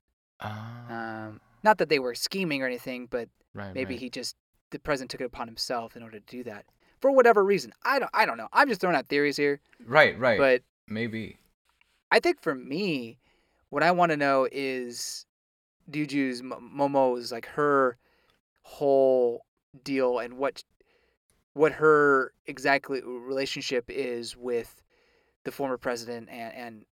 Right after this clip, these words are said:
Speaker 2: and Miyuki. You know, what exactly, um, is her backstory? And I'm hoping that when
Speaker 1: Mm.
Speaker 2: he comes back into the story, we get a little bit more of that as well.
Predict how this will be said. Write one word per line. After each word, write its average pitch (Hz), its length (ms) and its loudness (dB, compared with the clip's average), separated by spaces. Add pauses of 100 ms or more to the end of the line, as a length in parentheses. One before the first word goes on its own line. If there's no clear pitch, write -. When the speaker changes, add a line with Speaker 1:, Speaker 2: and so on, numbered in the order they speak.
(300)
Speaker 2:
and 110 400 -14
Miyuki. 113 480 -14 (440)
You 120 100 -16
know, 113 100 -12
what 123 420 -2 (920)
exactly, 131 720 -4 (440)
um, 120 320 -6
is 131 160 -10
her 147 160 0
backstory? 120 640 -2
And 131 100 -8
I'm 135 120 -6
hoping 156 380 0
that 131 240 0 (640)
when 135 180 -4
Speaker 1:
Mm. - 20 -12
Speaker 2:
he 143 120 -6
comes 143 240 -6
back 135 260 0
into 123 100 -12
the 123 60 -10
story, 151 600 6
we 131 220 -10
get 123 160 -6
a 120 40 -14
little 123 140 -6
bit 113 80 -14
more 110 180 -12
of 98 80 -12
that 110 180 -10
as 95 140 -18
well. 98 360 -14